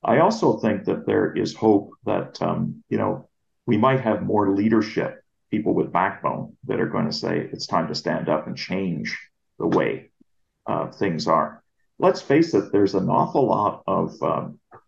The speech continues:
uh, momentum right now behind getting, coming to grips with this and not turning a blind eye. So that we have an opportunity.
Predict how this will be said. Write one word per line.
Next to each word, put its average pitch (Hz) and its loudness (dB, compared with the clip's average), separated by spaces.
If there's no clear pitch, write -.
uh, - -8
momentum 101 0
right 76 0
now 55 -8
behind 101 2
getting, 104 0
coming 131 0
to 104 2
grips 107 0
with 85 -6
this - -8
and 95 -2
not 95 0
turning 95 -2
a 87 -2
blind - -4
eye. - -6
So 139 4
that 139 2
we 139 4
have 170 2
an 165 2
opportunity. 95 -2